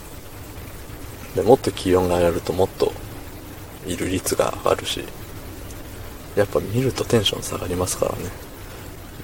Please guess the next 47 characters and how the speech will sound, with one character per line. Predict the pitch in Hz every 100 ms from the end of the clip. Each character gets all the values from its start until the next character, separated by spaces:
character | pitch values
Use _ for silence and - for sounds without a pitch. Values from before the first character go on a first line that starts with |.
| -
テ | -
ン | 131
シ | -
ョ |
ン | -
下 | 87
が | 92
る | 85
し、 | - - 147 - - - - - - - - - - - - - -
こ | -
っ | -
ち | -
に | 92
向 | 85
か | -
っ | 101
ち | - 113
ゃ | 90 64 - - - - -
来 | -
ね | 90 80
え |
か | 71
っ |
て | - -
い | 57
う |
の | 53
で、 | - - - - - - - - - - - -
怖 | 85 64
い |
ん | 69
す | -
よ | - - 110
ね。 | 127 127 - - - - - - - - - -
ま | -
あ、 | 82
い |
な | 90 101
い |
こ | 87 85
と | 78 76
を |
祈 | - 87
り | 87
つ | -
つ、 | - 78 76 - - - - - - - - - - - - - - -
ね。 | 82